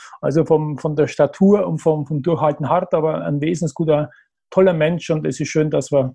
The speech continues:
da mal miteinander plaudern und mal Einblick haben. Was wäre denn schön mitzunehmen? Äh, eine Frage, die ich immer stelle im Podcast, die ist gesetzt. Äh, stell dir vor, du müsstest jetzt fluchtartig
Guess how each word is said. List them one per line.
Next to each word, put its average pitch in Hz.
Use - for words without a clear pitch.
da 139
mal 139
miteinander 135
plaudern 147
und 139
mal 123
Einblick 135
haben. -
Was 180
wäre 247
denn 233
schön 208
mitzunehmen? 151
Äh, -
eine 156
Frage, 196
die 175
ich -
immer 220
stelle 214
im 202
Podcast, 208
die -
ist 165
gesetzt. 196
Äh, 175
stell 180
dir 175
vor, 185
du 180
müsstest 180
jetzt 175
fluchtartig 185